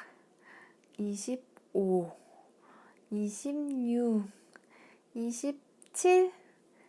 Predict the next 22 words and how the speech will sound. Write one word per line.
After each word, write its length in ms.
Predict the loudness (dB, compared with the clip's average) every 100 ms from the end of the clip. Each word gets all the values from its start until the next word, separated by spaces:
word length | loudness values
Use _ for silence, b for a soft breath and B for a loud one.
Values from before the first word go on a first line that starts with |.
| b b _ _
이십팔, 1040 | -4 -2 -2 -4 -6 -10 -6 2 6 6 2 -6 -20 _ _ _ _
이십구, 1160 | -4 -2 -2 -4 -6 -8 -20 -2 4 6 6 2 -12 _ _ _ b b b -20 -18
삼십. 420 | -10 -10 -8 -10 -10 _ _ _ _ _ _ -8
네, 180 | -6 -6
십 300 | -6 -10 -8
단위에서 400 | -6 -4 -4 -4
이렇게 240 | -4 -4
흔든다고 600 | -6 -6 -2 -2 -2 -4
했어요. 360 | -6 -6 -6 -6
그쵸? 200 | -10 -20 -20 _ B B B -8
근데 120 | -4
이십일은 500 | -2 -2 0 2 4
안 180 | 4 2
흔들어요. 400 | -2 -4 -4 -2
그냥 180 | -4 -6
구부렸다가 840 | -6 -4 2 0 0 -6 -4 -6 -8 -20
펴주시면 440 | -14 -12 -12 -18 -20
돼요. 160 | -20 -20 _ -20 b b b b b
오케이, 640 | -12 -6 -4 -2 -4 -6 -6
오케이, 260 | -10 -6 -6
오케이. 280 | -4 -4 -6 -8 _ -12
네. 400 | -8 -6 -6